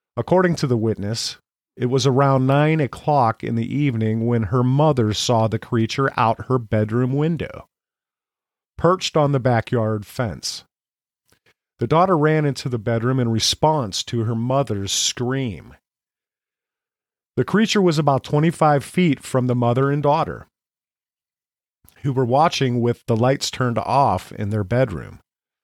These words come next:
The creature was black, and it had facial features like a human,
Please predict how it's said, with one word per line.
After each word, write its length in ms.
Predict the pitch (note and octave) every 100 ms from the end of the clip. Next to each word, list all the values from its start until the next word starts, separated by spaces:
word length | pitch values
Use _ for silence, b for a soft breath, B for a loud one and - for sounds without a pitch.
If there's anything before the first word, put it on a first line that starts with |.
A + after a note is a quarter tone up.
| _ _ _ _ -
The 80 | A2
creature 340 | D#3+ F#3 F3
was 240 | D3 B2+
black, 720 | G2 G2+ C3 A#2+ C2 - - _ _ _ _ _ _
and 120 | A2+ A#2+
it 100 | G#2
had 300 | C3+ B2+ A2+
facial 480 | - D3+ D#3 E3
features 540 | C#3 B2+ A#2 - B2+ A#2
like 200 | B2+ B2
a 60 |
human, 600 | C3 - D3 E3+ B2 -